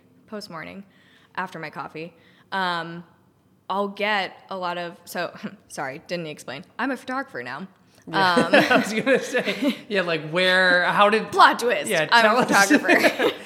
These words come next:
Speaker 2: <laughs> tell us how, like, that all transpired.
Speaker 1: So my, this is actually kind of random, and I've been thinking about it because I was like, "How did this happen?"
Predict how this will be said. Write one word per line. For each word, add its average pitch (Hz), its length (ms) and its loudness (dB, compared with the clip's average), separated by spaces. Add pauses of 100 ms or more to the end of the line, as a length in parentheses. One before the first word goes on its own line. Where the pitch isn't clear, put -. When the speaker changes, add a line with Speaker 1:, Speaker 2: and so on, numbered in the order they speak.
(120)
Speaker 2:
<laughs> - 240 -16
tell 208 200 4
us 220 180 4
how, 190 240 2
like, 175 360 0
that 147 360 0 (280)
all 143 260 -6
transpired. 135 800 -10 (140)
Speaker 1:
So 220 800 -2 (260)
my, 254 760 -2 (800)
this 254 160 -10
is 247 140 -8
actually 202 280 -8
kind 170 220 -12
of 160 120 -12
random, 160 360 -12
and 165 280 -10
I've 170 320 -8
been 190 180 -4
thinking 196 420 -8
about 147 360 -8
it 143 200 -10 (280)
because 196 240 -14
I 185 40 -10
was 175 80 -12
like, 175 140 -14
"How 277 300 -18
did 392 260 -14
this - 220 -16
happen?" 190 500 -16